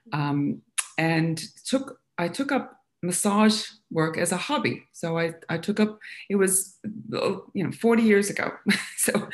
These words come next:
it was just a gentle kind of interest, kind of a, a sideline thought. And then, um, when I came to Australia, I was traveling around, I, um,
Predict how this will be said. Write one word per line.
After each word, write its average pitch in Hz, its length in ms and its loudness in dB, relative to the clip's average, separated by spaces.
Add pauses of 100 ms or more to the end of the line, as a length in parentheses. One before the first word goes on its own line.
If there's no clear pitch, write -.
(240)
it 190 80 4
was 202 180 4
just 285 180 2
a 262 60 6
gentle 226 380 2
kind 226 200 4
of 208 100 0
interest, - 580 2
kind 214 120 2
of 208 100 2
a, 190 180 -8
a 185 40 -6
sideline 196 600 -4 (400)
thought. 247 320 0
And 220 200 6
then, 233 280 2 (400)
um, 208 480 2 (460)
when 226 200 0
I 220 100 2
came 254 280 0
to 269 120 -2
Australia, 220 480 -2
I 165 40 -2
was 190 160 -4
traveling 214 420 -4
around, 190 500 -4 (120)
I, 190 380 -6
um, 185 340 -2